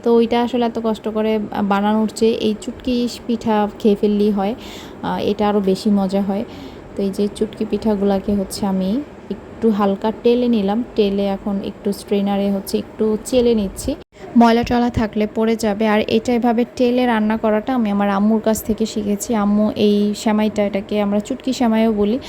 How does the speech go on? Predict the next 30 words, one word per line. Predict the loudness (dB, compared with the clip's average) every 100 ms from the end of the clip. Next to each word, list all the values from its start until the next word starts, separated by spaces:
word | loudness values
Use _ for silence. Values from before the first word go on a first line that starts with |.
| -14 -14 -14 -4
খুব | 0
মজা | 2 2 2
করে | 2 2
রান্না | 2 0 -2
করে। | -2 -2 -4 -8 -14 -2
আর | 2 4 4
মাশাআল্লাহ | 2 2 2 2
আমার | 2 2
হাতেরটাও | 2 0 -2 -2 -2 -2
খুব | -2 0
মজা | 2 0 0 0
হয়, | 2
আমার | 2 2
হাজব্যান্ডের | 2 0 -2 -2 -4 -4
তো |
এটা | -2 -2 -2
অনেক | 0 0 0
বেশি | -2 -2 -2
পছন্দের। | -2 0 2 4 2 0 -6 -10 -8 -2
তো |
এখানে | 0 4 4 4
আমি | 4 2
হচ্ছে, | 2 0 0 2
আহ, | 0 -2 0 0 -2 -6 -16 -18 -10 0
পাউডার | 2 4 2 0
দুধ | -2 0
দিয়ে | 2 2
রান্না | 2 0
করতেছি, | -2 -6 -6 -6 -4 -6
আহ, | -8 -16 -16 -16 -10 -4 -2 -2